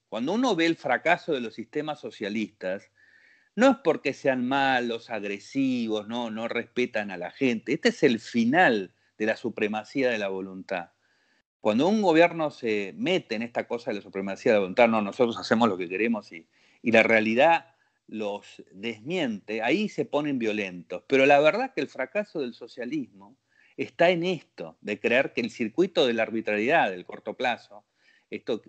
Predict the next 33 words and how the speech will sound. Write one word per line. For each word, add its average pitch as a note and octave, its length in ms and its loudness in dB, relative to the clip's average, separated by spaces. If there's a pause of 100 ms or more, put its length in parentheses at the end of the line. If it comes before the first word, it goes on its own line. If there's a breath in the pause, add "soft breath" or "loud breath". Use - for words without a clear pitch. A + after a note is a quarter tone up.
resuelvo G#3 380 2
ahora, G#3+ 360 6
total, A3 280 -2
dice D#3 200 -6
Ratazzi, C#3 600 -2 (220)
está, C#4 380 -4
esto C4+ 260 -8
está G#3 440 4
dando A3 300 -2
un G#3+ 180 -10
buen B3 220 -8
resultado, A3 840 -2
¿y G3+ 120 -6
mañana C#4+ 360 -8
qué - 80 -6
hacemos? E2+ 480 -18
¿No C#3 120 -8
hay B3+ 80 -4
que - 120 0
pensar, F#2+ 720 -4
Ratazzi, G2+ 600 -8 (440)
más A2 240 -4
allá G#2 560 2
del F2+ 520 -10
efecto B2 440 -2
inmediato F#2+ 720 -2 (260 loud breath)
de A2+ 120 2
parar C3+ 360 4
un B2+ 160 -2
nerviosismo, G#2 1000 -8 (500)
¿no? C3 380 -6
Que, F2+ 280 -6 (120)
que, F#2 280 -8